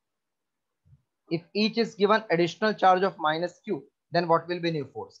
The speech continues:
Additional charge means Q one dash is plus two minus four, that is minus two microcoulomb, and Q two dash is six minus four, which will be two microcoulomb. So what is new force F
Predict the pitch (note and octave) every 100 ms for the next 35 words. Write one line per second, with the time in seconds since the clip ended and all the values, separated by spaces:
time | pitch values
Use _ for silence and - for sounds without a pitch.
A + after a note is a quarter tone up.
0 | - D#3+ E3 G3 F#3 F3+ F3 F#3+ G3+ _
1 | F3 E3+ F3 D#3+ F#3 G#3+ - _ - -
2 | _ _ _ _ _ _ - C#3+ - E3+
3 | F3+ G3 - F#3 A3 C#4 _ _ _ _
4 | _ _ - - - _ _ C#3 D3+ E3+
5 | F#3 - F3 G3+ C#4 _ _ _ _ -
6 | D3+ D3+ E3 E3 F3+ E3+ G3+ E3+ D#3+ E3+
7 | D#3 D#3+ D3 G3+ C#4+ - - _ _ _
8 | - D3+ D3+ F3+ E3+ G#3+ G3 E3+ A3+ -
9 | _ _ _ _ _ _ _ _ - D#3+
10 | - G#3+ G#3 G3+ F#3 E3+ E3+ E3+ E3+ G3+
11 | C4+ - _ _ _ _ E3 D#3+ G3+ G3+
12 | A3 A#3+ G3 D3+ C#3 C3 - A2 G2+ _
13 | _ _ _ D#3+ E3 F3 - F3+ F#3 E3
14 | D#3 D3 - -